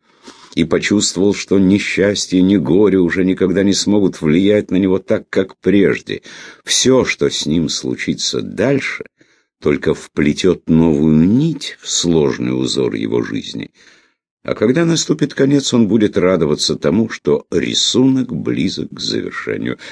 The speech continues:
Это будет произведение искусства, и оно не станет менее прекрасным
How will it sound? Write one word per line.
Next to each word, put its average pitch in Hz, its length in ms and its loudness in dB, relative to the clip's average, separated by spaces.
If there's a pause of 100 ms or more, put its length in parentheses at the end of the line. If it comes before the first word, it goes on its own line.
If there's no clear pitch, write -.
Это 104 180 0
будет 120 300 2
произведение 110 720 4
искусства, - 680 -6 (720)
и 73 100 0
оно 64 200 2
не 67 100 2
станет 123 460 -2
менее 85 320 0
прекрасным 60 760 -6